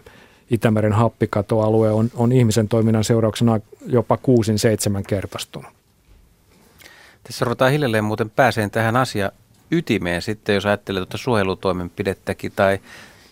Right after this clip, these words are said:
Speaker 2: ja iloiselta kannalta sellaista. Siis ihmisen ihan tavallisen meikäläisten panosta, mitä tässä Itämeren ympäristössä. Mitä,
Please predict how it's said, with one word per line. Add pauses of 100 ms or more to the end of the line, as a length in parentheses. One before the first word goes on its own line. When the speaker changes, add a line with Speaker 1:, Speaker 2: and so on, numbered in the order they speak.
Speaker 2:
ja
iloiselta
kannalta
sellaista.
Siis
ihmisen
ihan
tavallisen
meikäläisten
panosta,
mitä
tässä (160)
Itämeren
ympäristössä.
Mitä,